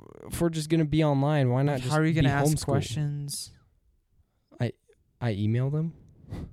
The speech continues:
Speaker 2: But it's a lot easier to, uh, to
Speaker 1: Okay, well,
Speaker 2: answer a
Speaker 1: that's your
Speaker 2: question.
Speaker 1: opinion. It's not, it's not an objective thing. I just said I would much rather have it be all asynchronous.
Speaker 2: Yeah.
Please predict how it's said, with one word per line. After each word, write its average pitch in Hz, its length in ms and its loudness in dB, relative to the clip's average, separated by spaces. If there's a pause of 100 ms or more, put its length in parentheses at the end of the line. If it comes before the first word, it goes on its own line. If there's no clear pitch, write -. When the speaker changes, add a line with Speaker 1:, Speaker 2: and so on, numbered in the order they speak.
(600)
Speaker 2:
But 143 220 -2
it's - 220 -8
a 151 60 0
lot 143 280 -2
easier 139 260 -2
to, - 200 -6
uh, 127 140 -2 (200)
to 139 100 -2
Speaker 1:
Okay, 220 160 2
well, - 100 2
Speaker 2:
answer 220 100 2
a 254 60 4
Speaker 1:
that's 247 120 -2
your 247 140 4
Speaker 2:
question. 214 160 0
Speaker 1:
opinion. 147 320 0
It's 123 240 -4
not, 175 280 -2 (440)
it's 151 200 -4
not 170 220 2
an 135 240 0
objective 135 840 -2 (460)
thing. 123 400 -2 (500)
I 139 120 0
just 151 200 -2
said 135 280 2
I 135 160 0
would 143 140 2
much 139 260 -2
rather 135 260 0
have 131 200 -4
it 127 140 -4
be 131 140 0
all 147 260 4
asynchronous. 123 840 -4
Speaker 2:
Yeah. - 100 -20